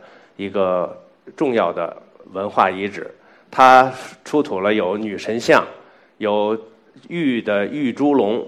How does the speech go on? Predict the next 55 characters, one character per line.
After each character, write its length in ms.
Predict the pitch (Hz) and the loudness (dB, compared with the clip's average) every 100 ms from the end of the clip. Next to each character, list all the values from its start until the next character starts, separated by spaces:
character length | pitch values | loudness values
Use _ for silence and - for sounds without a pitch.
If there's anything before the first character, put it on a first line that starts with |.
| - | -6
像 260 | - 113 110 | -2 -2 -2
猪 240 | 156 151 151 - | -2 -2 -4 -6
的 140 | - 104 | -2 -2
那 140 | 104 | -2
个 80 | 101 | -8
头 280 | - 107 120 | -8 -2 0
部， 260 | 151 - - | 0 -2 2
但 160 | 135 110 | 2 2
是 80 | |
它 120 | 110 123 | -2 -4
是 140 | 120 | -4
龙 280 | 104 104 135 | -4 -4 0
的 140 | 117 | 0
身 260 | 98 147 143 | 0 -2 -2
子， 140 | - - - _ | -4 -8 -20 _
还 160 | - 123 | 0 4
有 340 | 123 107 98 98 - - | 4 4 0 -6 -16 -18
一 160 | 110 110 | -12 -10
些 440 | - 123 117 113 110 - | 0 2 2 2 -2 -14
飞 320 | - - 139 | -16 -2 0
禽 460 | 135 - 107 117 123 - - | 0 -4 -6 -6 -8 -12 -18
和 420 | - 101 104 107 | -6 -2 0 -2
一 100 | 117 | -4
些 200 | 101 117 | -4 -4
重 220 | - 135 | -2 -2
要 160 | 117 98 | -2 -2
的 140 | 98 113 | -2 -4
玉 180 | 139 | -4
器。 260 | 95 - 90 - _ - _ - | -6 -12 -16 -20 _ -20 _ -8
呃， 280 | 110 110 | -4 -2
为 200 | 104 175 | 4 6
什 120 | 160 151 | 6 6
么 160 | 165 | 6
我 200 | 127 107 | 6 2
说 200 | 101 147 | 2 2
有， 240 | 135 120 113 - | 4 2 0 -6
有 220 | 113 110 101 | -8 -6 0
这 160 | 127 | 2
个 140 | 120 110 | 2 2
女 200 | 110 98 | 0 -4
神 240 | 101 101 | -4 -4
像 240 | - 151 - - | 2 2 2 -8
和 220 | - 117 | -4 0
这 160 | 143 120 | 2 2
个 180 | 107 92 | 2 0
玉 220 | - 135 | -2 -4
猪 200 | 110 139 | 0 0
龙， 320 | 120 101 120 - - - | 2 0 -4 -8 -20 -20
还 160 | - 117 | -2 2
有 160 | 120 104 | 2 2
这 180 | 113 | -2
些， 340 | 104 120 117 113 117 - - | -2 0 2 0 -4 -20 -12
呃， 340 | 95 92 87 80 - | -8 -6 -6 -10 -12
玉 180 | 135 160 | -4 -4
器？ 260 | 113 107 | -4 -8